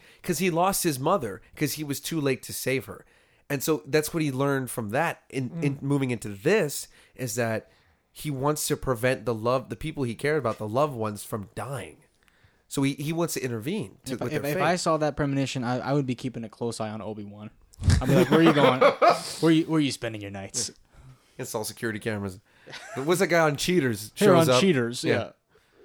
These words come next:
Speaker 1: You know, the show's completely staged.
Speaker 3: "I can't believe you did it."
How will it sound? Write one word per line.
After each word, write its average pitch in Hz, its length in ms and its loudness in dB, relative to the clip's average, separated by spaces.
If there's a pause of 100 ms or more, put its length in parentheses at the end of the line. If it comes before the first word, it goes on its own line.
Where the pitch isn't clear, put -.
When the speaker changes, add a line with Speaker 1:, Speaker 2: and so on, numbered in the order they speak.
(760)
Speaker 1:
You 196 60 -4
know, 220 40 4
the 175 60 2
show's 151 180 2
completely 113 320 -4
staged. - 220 -4
Speaker 3:
"I 113 60 -2
can't 247 280 -6
believe 262 200 -2
you 269 120 2
did 254 240 -2
it." - 120 -10